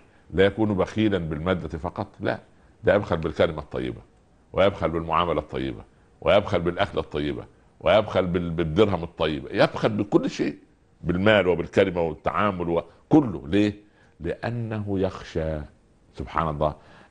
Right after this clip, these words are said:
أنه إن تزحزح عن هذا الجمود طلب منه الآخر شيئاً،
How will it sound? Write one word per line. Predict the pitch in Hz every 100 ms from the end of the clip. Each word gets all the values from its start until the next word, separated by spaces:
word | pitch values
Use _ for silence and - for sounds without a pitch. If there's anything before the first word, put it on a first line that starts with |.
| _
أنه | 98 107 107 104 98 101 95 - -
إن | 117 107 78 71
تزحزح | - 76 120 - 82 82 67
عن | 65 73 82 78
هذا | 95 110 104
الجمود | 92 101 101 117 123 123 - _ _ _
طلب | 113 113
منه | 107 113 107
الآخر | 95 95 90 85
شيئاً، | 80 80 -